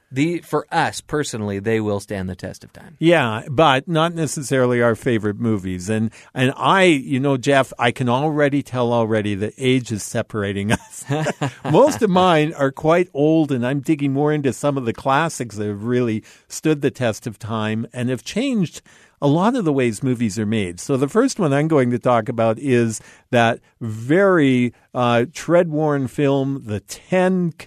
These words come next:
Speaker 2: Commandments, that
Speaker 1: Aha.
Speaker 2: has been airing every single year at Easter time on some major broadcast network.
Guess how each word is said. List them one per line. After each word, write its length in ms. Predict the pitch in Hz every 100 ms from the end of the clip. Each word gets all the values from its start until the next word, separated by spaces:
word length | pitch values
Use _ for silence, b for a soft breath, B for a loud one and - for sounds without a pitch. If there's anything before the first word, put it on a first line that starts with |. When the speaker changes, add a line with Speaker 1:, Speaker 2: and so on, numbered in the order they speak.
| _ 135 120
Speaker 2:
Commandments, 640 | 120 127 120 107 98 95 -
that 220 | 117 110
Speaker 1:
Aha. 40 | 123 196 226
Speaker 2:
has 80 | 117
been 160 | 110 110 b b 156
airing 500 | 175 180 160 139 143 -
every 600 | 240 208 165 139 127 123
single 600 | - 190 196 170 127 127
year 520 | 151 190 185 180 151
at 200 | 104 - -
Easter 420 | 180 185 - 156
time 420 | 147 143 143 143
on 240 | 117 104 101
some 380 | - 143 180
major 340 | 165 151 131 127
broadcast 600 | 113 110 101 104 95 -
network. 400 | 98 104 98